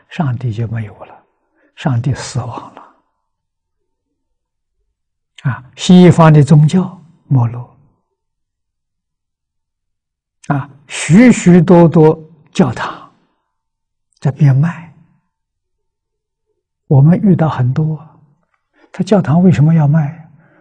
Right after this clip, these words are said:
没有人上教堂了。啊，传教士生活成了问题了，把教堂卖了，教区缩小了，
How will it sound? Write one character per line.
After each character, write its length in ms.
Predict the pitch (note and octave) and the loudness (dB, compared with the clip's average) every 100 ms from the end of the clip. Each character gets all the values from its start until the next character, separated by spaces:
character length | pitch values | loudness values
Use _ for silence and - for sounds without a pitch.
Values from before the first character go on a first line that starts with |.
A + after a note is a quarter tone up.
| _ _ | _ _
没 240 | - F#3+ F3 | 2 4 4
有 120 | C3 | 4
人 300 | A2 B2 C#3 | 0 -2 -4
上 240 | C#3 B2 | -4 -6
教 160 | A#2+ A2+ | -6 -8
堂 260 | - - _ | -12 -20 _
了。 160 | _ _ _ _ _ _ _ _ _ _ _ _ _ _ _ _ _ _ _ _ _ _ _ _ _ _ _ _ _ _ _ _ _ _ _ _ _ _ _ _ _ _ _ _ _ _ _ _ - | _ _ _ _ _ _ _ _ _ _ _ _ _ _ _ _ _ _ _ _ _ _ _ _ _ _ _ _ _ _ _ _ _ _ _ _ _ _ _ _ _ _ _ _ _ _ _ _ 0
啊， 360 | E3 C3+ - - | 0 0 -12 -8
传 320 | - F3+ A3+ | 0 4 6
教 240 | A3+ A3+ F3 | 6 4 2
士 340 | - A3+ G#3+ - _ _ _ _ | 2 0 0 -6 _ _ _ _
生 300 | - G#3 G3 | 0 2 2
活 180 | G3 E3 | 2 0
成 200 | - C#3+ | 0 -2
了 100 | D3+ | -2
问 160 | B2 | -4
题 160 | - C3 | -8 -14
了， 180 | - _ _ _ _ _ _ _ _ _ _ _ _ _ _ _ _ _ _ _ _ _ _ _ _ _ - | -14 _ _ _ _ _ _ _ _ _ _ _ _ _ _ _ _ _ _ _ _ _ _ _ _ _ -6
把 120 | B2+ | -4
教 220 | B2+ C3+ | -2 -4
堂 180 | - B2 | -4 -6
卖 220 | C3+ B2 | -6 -8
了， 180 | - - _ _ _ | -14 -20 _ _ _
教 240 | - F#3 C#3+ | -2 0 0
区 220 | - D#3 | -4 -8
缩 180 | - D3 | -6 -8
小 300 | - - | -10 -20
了， 100 | - | -20